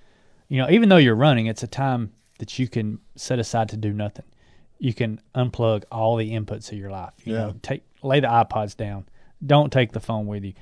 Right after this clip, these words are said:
Speaker 1: Take the watch off and just go run. And we just don't have that time in our society, it seems like, anymore to,
Speaker 2: Yeah.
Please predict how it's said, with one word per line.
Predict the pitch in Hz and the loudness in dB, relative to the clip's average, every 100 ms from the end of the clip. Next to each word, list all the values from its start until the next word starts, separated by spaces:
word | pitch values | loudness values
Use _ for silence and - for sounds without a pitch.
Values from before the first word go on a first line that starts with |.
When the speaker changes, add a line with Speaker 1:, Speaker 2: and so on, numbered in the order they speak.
| - | -2
Speaker 1:
Take | - 240 | 0 4
the | 208 | 6
watch | 127 110 147 - | 8 6 4 2
off | 95 82 - - _ _ _ _ _ _ _ _ - | -4 -6 -14 -20 _ _ _ _ _ _ _ _ -4
and | 123 | -2
just | 123 123 | -2 -2
go | - 117 | 0 0
run. | 110 135 120 104 - | 0 -2 -2 -4 -10
And | 131 117 110 104 - _ _ - _ - - - - - - - _ _ - _ _ _ _ _ | -6 -4 -6 -8 -16 _ _ -20 _ -20 -20 -20 -20 -20 -20 -20 _ _ -20 _ _ _ _ _
we | 131 147 | -2 0
just | 135 151 175 - | 2 4 4 4
don't | 175 175 - | 4 4 0
have | - 131 156 175 | -6 0 2 2
that | 147 139 - | 2 0 -2
time | - 151 160 135 | -6 -2 0 0
in | 120 | -2
our | 113 | -4
society, | 110 120 - 143 202 113 104 101 | -6 -8 -6 -6 -4 -4 -6 -8
it | |
seems | - 113 107 | -10 -10 -10
like, | 101 95 | -10 -12
anymore | 107 98 98 98 - _ | -14 -14 -14 -18 -20 _
to, | 107 113 | -6 -2
Speaker 2:
Yeah. | 117 | -2